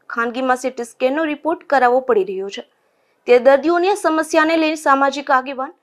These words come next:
બાબુભાઈ પાંડાવદરા દ્વારા આગામી દિવસોમાં આ સી ટી સ્કેન મશીન શરૂ નહીં થાય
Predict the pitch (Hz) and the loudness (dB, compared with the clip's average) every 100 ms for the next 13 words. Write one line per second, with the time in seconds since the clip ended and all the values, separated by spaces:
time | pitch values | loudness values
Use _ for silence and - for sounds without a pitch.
0 | _ _ _ 262 320 370 330 349 381 311 | _ _ _ 0 2 2 0 -2 0 0
1 | 311 311 302 302 277 262 269 285 254 269 | 2 2 2 0 2 4 4 4 0 0
2 | 269 226 269 285 254 190 - 220 247 240 | -4 -8 -10 -8 -8 -8 -10 -10 -10 -10
3 | 269 - 330 302 269 285 277 285 269 262 | -12 -6 -4 -2 -2 -4 -4 -2 0 0
4 | 302 311 240 170 | -2 -2 -4 -10